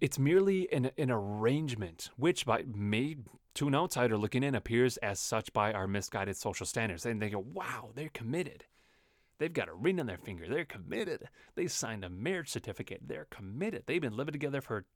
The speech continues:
eighteen years. They're committed." A true commitment, friend, a true commitment, though, has nothing, like I said before, it has nothing to do with vows or rings or sharing an address,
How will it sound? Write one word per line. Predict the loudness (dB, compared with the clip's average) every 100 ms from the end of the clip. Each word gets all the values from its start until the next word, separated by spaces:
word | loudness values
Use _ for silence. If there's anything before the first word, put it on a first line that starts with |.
| _ -10
eighteen | -10 -4 -4 0
years. | -2 -4
They're | -4 -6
committed." | -6 -8 -6 -4 -2 -4 -6 -10 -18 -14 -12 -12 -12 -14 -14 -16 -16 -18 -20 -20 -8
A | -6
true | -4 -2 0 0
commitment, | -2 -6 0 0 0 -4 -6
friend, | -6 -6 -6 -10 -18 -20 -20 -12
a | -8
true | -6 0 0
commitment, | 2 2 2 2 0 4
though, | 6 4
has | 2 0
nothing, | 0 0 0 -2 -4 -2 0 0
like | -2 -4
I |
said | -4 0
before, | 0 2 2 0 -8 -18 -4
it | 0
has | 2
nothing | 0 0 0
to |
do | 4 4
with | 4 0
vows | -2 2 6 8 8 6
or | 4 2
rings | 4 4 4 0 0
or | -2
sharing | -2 -2 2 2 4 2
an | 2
address, | 2 2 6 6 6 0